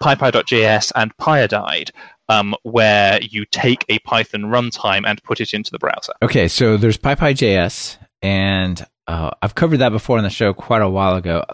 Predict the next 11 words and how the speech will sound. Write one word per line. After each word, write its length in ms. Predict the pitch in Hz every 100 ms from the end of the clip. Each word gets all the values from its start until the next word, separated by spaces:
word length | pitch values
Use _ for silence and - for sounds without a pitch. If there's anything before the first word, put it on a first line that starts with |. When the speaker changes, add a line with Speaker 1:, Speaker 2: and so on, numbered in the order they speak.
| -
Speaker 2:
My 280 | 113 127 113
understanding, 640 | 147 139 - 120 104 95
it 160 | 98 -
could 140 | 104
be 120 | 107
outdated, 420 | 90 85 90 85 76
was 220 | 98 -
that 240 | 104 -
project 420 | - 107 98 95
is 240 | - 92 98 -
not 380 | 101 107 92